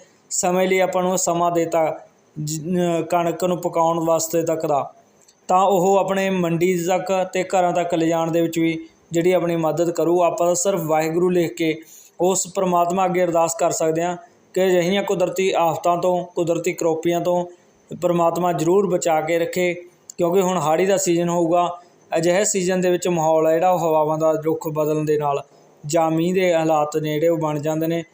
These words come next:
ਦੁਪਹਿਰ ਤੋਂ ਬਾਅਦ ਗਰਜ ਲਿਸ਼ਕ ਵਾਲੇ ਬੱਦਲ ਨੇ ਜਿਹੜੇ, ਅਚਾਨਕ ਬਣ ਜਾਂਦੇ ਨੇ। ਤੇ ਸੰਖੇਪ ਵਿੱਚ ਇਹੀ ਜਾਣਕਾਰੀ ਹੈ ਦੋਸਤੋ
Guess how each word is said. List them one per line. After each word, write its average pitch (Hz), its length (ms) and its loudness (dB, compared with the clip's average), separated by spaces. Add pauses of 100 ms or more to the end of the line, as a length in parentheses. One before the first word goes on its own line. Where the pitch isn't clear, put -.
(220)
ਦੁਪਹਿਰ 165 360 0
ਤੋਂ 165 200 0
ਬਾਅਦ 170 240 2
ਗਰਜ 156 320 0
ਲਿਸ਼ਕ 160 320 0
ਵਾਲੇ 160 160 2
ਬੱਦਲ 151 340 0
ਨੇ 151 100 0
ਜਿਹੜੇ, 151 240 0
ਅਚਾਨਕ 151 380 -4
ਬਣ 151 200 -2
ਜਾਂਦੇ 143 260 -6
ਨੇ। 160 140 -2 (600)
ਤੇ 175 160 2
ਸੰਖੇਪ 175 440 0
ਵਿੱਚ 190 200 -2
ਇਹੀ 175 160 2
ਜਾਣਕਾਰੀ 180 440 2
ਹੈ 180 40 4
ਦੋਸਤੋ 180 540 0